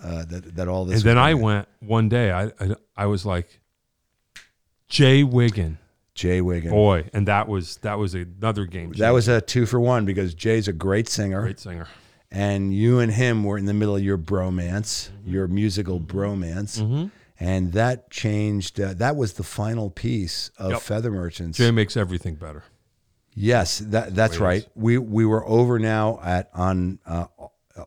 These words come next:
Speaker 1: Auburn Avenue,
Speaker 2: Yep.
Speaker 1: where Jim's house was,
Speaker 2: Yep.
Speaker 1: in the garage.
Speaker 2: Yep. Yep.
Speaker 1: Um, and, uh, boy, were we doing, uh, we were just doing great stuff. We were
Speaker 2: Mm-hmm.
Speaker 1: really, really good. That, that collection of songs was,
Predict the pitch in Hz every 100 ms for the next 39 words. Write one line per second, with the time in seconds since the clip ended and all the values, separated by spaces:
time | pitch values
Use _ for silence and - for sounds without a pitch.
0 | - 101 113 117 110 113 110 92 85 92
1 | 131 95 92 98 98 90 92 90 - 90
2 | 104 135 _ _ _ 98 113 120 123 101
3 | 85 101 - 117 - _ _ _ _ -
4 | 123 90 87 87 87 87 90 107 _ 95
5 | 95 95 92 85 98 92 90 82 90 87
6 | 107 117 120 120 110 101 87 87 107 101
7 | 104 101 98 98 101 82 85 90 92 107
8 | 104 92 - 104 95 92 98 95 - 117
9 | 110 - - _ _ - 98 98 110 127
10 | 127 120 113 113 107 117 120 139 - 139
11 | 131 123 120 - 123 120 117 - - -
12 | _ _ - 104 101 -